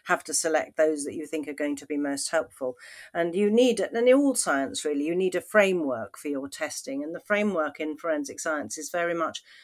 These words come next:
what is likely to have happened there, what someone is likely to have done, how they, if it's inside a building, how they got in, how they got out, all of that sort of thing. So you're identifying,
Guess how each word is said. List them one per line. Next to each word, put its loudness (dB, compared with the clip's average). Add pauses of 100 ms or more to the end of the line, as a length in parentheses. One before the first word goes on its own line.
(160)
what 2
is -4
likely -2
to -6
have -4
happened -10
there, -4 (160)
what -4
someone -4
is -6
likely -2
to -4
have -10
done, -2 (340)
how 4
they, 2
if -8
it's -4
inside 0
a -6
building, 0
how -2
they 0
got -4
in, 0
how -4
they -6
got -2
out, -2 (260)
all 8
of 2
that 0
sort -8
of -12
thing. -4
So -2 (440)
you're 2
identifying, 0